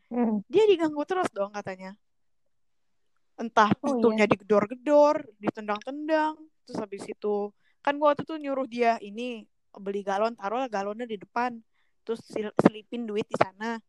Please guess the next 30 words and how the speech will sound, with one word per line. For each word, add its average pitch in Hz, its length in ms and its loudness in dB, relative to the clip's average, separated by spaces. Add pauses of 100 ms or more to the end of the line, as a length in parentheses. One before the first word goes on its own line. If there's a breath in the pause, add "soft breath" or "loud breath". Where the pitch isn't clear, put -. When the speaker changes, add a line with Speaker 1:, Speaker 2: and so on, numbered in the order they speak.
(600)
Speaker 2:
Terus 240 240 -8
ya 208 100 -6
udah, 277 380 0 (160)
Speaker 3:
Mhm. 240 400 -6
Speaker 2:
galonnya 214 420 -2
dilempar. 302 840 0 (1120)
Speaker 3:
Ah, 330 100 -2
demi 233 220 2
apa 226 240 -2
sih? 302 160 -4
Speaker 2:
Iya. 339 480 0 (720)
Gue 277 180 0
juga 285 160 -4
Speaker 3:
Terus, 254 80 -4
Speaker 2:
setengah 262 240 2
Speaker 3:
terus? 233 80 -2
Speaker 2:
percaya 294 400 0
kan, 269 220 -2 (100)
karena 226 240 -8
gue 311 160 -4
juga 247 240 -6
nggak 202 160 -8
ngeliat 208 220 -10
langsung. 220 680 -4 (960)
Speaker 3:
Mhm. 254 320 -4 (320)
Speaker 2:
Terus 302 220 4 (180)
temen 226 240 -6
gue 208 160 0
tuh - 140 -8
keluar, 214 500 2